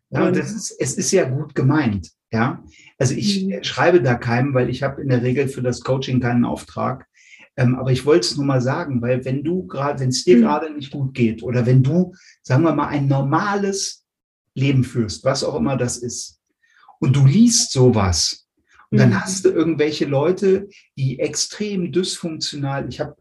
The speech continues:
Speaker 1: gerade schon wieder so einen Kollegen auf Facebook, äh, auf Instagram gesehen, der dann so schrieb, „Ja, deine Ängste,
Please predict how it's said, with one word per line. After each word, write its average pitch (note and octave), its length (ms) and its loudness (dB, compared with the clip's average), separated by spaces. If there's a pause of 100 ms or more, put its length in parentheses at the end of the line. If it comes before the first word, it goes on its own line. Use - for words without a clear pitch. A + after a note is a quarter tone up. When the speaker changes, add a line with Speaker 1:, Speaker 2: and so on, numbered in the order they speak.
(240)
Speaker 1:
gerade C3+ 280 2
schon C#3 180 -2
wieder C#3+ 200 0
so B2+ 80 -2
einen B2+ 100 4
Kollegen C#3 580 -4
auf B2 220 -6
Facebook, C3+ 520 -6
äh, C3 120 2
auf B2+ 180 -2
Instagram B2+ 540 0
gesehen, B2+ 520 0 (240)
der B2+ 80 2
dann C3 160 4
so B2+ 120 0
schrieb, C3 300 -2
„Ja, B2+ 300 0
deine C3 440 0
Ängste, B2+ 720 -6